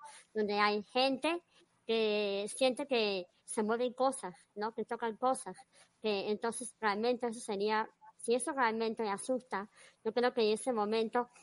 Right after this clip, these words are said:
que alguien estuviera moviendo tus cosas sería realmente algo muy, muy, muy fuerte. Entonces, imagínate. Pero también, por ejemplo, tenemos es-,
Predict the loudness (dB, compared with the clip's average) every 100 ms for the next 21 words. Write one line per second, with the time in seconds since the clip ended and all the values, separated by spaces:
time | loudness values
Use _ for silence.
0 | -20 _ _ _ _ _ _ _ _ _
1 | _ _ 2 4 6 4 2 4 4 6
2 | 2 0 0 4 4 2 0 0 0 -4
3 | -6 -2 -2 -2 -4 0 0 2 0 0
4 | -2 -2 -2 -2 -6 -4 -4 -4 -6 -8
5 | -8 -14 -16 -8 -4 -4 -6 -20 _ -14
6 | -12 -10 -12 -8 -4 -2 0 -2 -8 _
7 | _ -2 0 2 0 2 0 0 0 -2
8 | -2 -4 -6 -8 -20 _ -2 2 2 2
9 | 0 0 -2